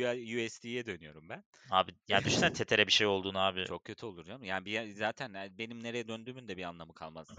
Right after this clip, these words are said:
Speaker 1: eee, o
Speaker 2: Hımm. Ya,
Speaker 1: <laughs> noktada
Speaker 2: Tether de
Speaker 1: yani.
Speaker 2: bir altcoin aslında yani bakınca. Sadece stablecoin diye geçen bir altcoin yani.
Speaker 1: Evet.
Speaker 2: Dı-, gerçekten bir dolar değil o.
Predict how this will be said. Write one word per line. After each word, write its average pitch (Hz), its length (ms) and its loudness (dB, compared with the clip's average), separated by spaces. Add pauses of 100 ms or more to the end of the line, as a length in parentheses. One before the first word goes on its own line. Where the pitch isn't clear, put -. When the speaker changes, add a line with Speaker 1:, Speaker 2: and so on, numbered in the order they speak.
(120)
Speaker 1:
eee, 85 220 -6
o 85 160 -6
Speaker 2:
Hımm. 143 60 2 (100)
Ya, - 80 4
Speaker 1:
<laughs> 180 40 2
noktada 135 160 6
Speaker 2:
Tether 165 160 12
de 190 100 8
Speaker 1:
yani. - 0 -
Speaker 2:
bir 208 60 12
altcoin 208 440 12
aslında 110 440 8
yani 107 260 10
bakınca. 104 360 0
Sadece 127 420 6
stablecoin 127 720 6
diye 101 160 6
geçen 143 300 8
bir 226 200 4
altcoin 196 560 6
yani. 90 360 0
Speaker 1:
Evet. 123 140 2
Speaker 2:
Dı-, 107 100 4 (240)
gerçekten 113 580 6
bir 110 80 -8
dolar 113 320 10
değil 202 180 2
o. 90 120 8